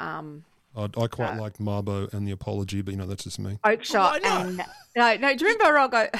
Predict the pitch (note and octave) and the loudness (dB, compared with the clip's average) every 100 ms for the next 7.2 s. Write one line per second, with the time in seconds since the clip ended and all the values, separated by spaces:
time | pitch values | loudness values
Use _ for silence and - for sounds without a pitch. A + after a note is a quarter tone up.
0 | - A#3+ A3+ B3 C#4+ B3 A3 E4 F4+ - | -4 -2 -2 -2 0 2 2 2 -2 -4
1 | C#4 C4+ G3+ A#3+ A#3 D3 F#3 A3+ A#3+ G#3+ | -2 0 0 0 0 0 0 0 -2 -2
2 | G3 F3 G#3 A4 - - C#5+ - A3+ A3+ | -2 -2 2 2 2 6 6 6 4 6
3 | A#3 - G#3 G#3 G3 F#3 F3 F#3+ A3 E3+ | 4 4 4 4 2 0 0 2 0 0
4 | G#3+ E3+ E3+ F3 E3 D#3 D3+ - G3+ G3 | 2 2 2 -2 -2 -4 -4 -2 0 -2
5 | D#3 D3 B2 D#3 E3+ A#2+ E3 D#3+ D3+ D3 | -2 -4 -2 -2 -2 -2 0 2 4 6
6 | - - - C3 C3 C3 C#3 B2+ D3 C3+ | 8 8 8 8 6 4 4 2 2 0
7 | D3 | -2